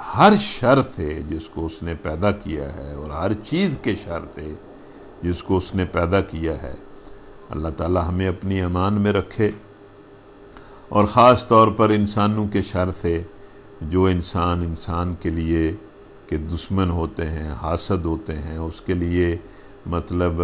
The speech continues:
शर होते हैं और उसके लिए शर पसंद करते हैं, तो अल्लाह ताला ऐसे इंसानों से भी हमें बचाए। और ख़ास तौर पर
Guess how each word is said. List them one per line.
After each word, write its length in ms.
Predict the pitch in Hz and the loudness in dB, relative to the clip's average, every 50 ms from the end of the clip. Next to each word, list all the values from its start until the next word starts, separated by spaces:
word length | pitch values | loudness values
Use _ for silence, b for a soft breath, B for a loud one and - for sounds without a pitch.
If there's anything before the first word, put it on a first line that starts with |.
| 85 85 85 85 - - - | 2 2 0 0 -4 -6 -12
शर 380 | - - - - - 123 131 131 120 | -14 -14 -8 0 6 6 8 8 8
होते 340 | 104 98 92 87 - - 98 | 6 4 0 0 0 -2 -2
हैं 180 | 90 90 92 92 | -2 0 0 0
और 240 | 95 92 92 92 | 0 0 0 0
उसके 280 | 92 87 - - - 92 | -2 -4 -6 -4 -4 -4
लिए 220 | 85 92 92 90 | -2 -2 -2 -4
शर 260 | 85 - - 107 104 107 | -4 -4 -4 -2 -2 -2
पसंद 440 | 104 107 104 - - 139 151 147 117 | -2 -4 -6 -2 0 2 2 2 0
करते 320 | - 110 98 92 - 101 | 0 0 -2 -2 -2 -4
हैं, 280 | 90 76 76 78 - - B B B B B B B B - | -4 -4 -4 -8 -10 -12 B B B B B B B B -10
तो 80 | 82 | -8
अल्लाह 220 | 80 80 82 82 82 | -6 -4 -4 -4 -2
ताला 360 | 82 85 85 87 87 87 85 85 | -2 0 0 0 2 0 0 -2
ऐसे 280 | 82 - - 87 82 80 | -4 -4 -4 -4 -4 -4
इंसानों 480 | 80 80 - - 85 85 98 107 107 | -4 -8 -8 -6 -4 -2 -2 -2 -2
से 180 | 101 - 101 90 | -2 -2 -4 -4
भी 160 | 87 87 82 | -2 -2 -4
हमें 280 | 80 80 80 82 80 78 | -4 -4 -6 -6 -6 -6
बचाए। 440 | 80 71 - 85 78 80 80 73 - B B B B B B B B | -8 -8 -8 -6 -4 -4 -4 -4 -4 B B B B B B B B
और 100 | 101 98 | -2 0
ख़ास 380 | - 117 113 120 120 117 - - | 4 6 8 8 8 6 4 2
तौर 200 | 107 101 101 95 | 4 4 4 4
पर 380 | 87 - 92 92 87 82 - | 2 2 0 2 2 0 -2